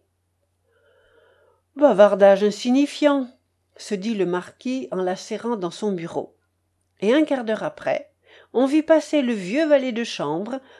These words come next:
portant à madame Cugnet un panier de seize bouteilles de vin du Rhin.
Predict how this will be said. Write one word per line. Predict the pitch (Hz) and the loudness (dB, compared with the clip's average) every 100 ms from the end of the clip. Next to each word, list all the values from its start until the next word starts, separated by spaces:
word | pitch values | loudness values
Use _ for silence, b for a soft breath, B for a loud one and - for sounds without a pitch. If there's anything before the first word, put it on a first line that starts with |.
| B | B
portant | - 320 - 233 | -4 -2 2 2
à | 214 190 | 2 2
madame | 247 294 247 226 | 4 4 2 -4
Cugnet | - 220 202 190 214 - | -6 -4 0 2 2 0
un | 277 285 | -4 -2
panier | 262 226 202 208 | -2 0 0 0
de | 180 | -4
seize | - 240 269 226 | -6 -6 -6 -6
bouteilles | 190 247 226 233 240 | -10 -6 -4 -4 -4
de | 240 | -6
vin | 247 254 | -4 -2
du | 285 | -2
Rhin. | - 127 | -4 -8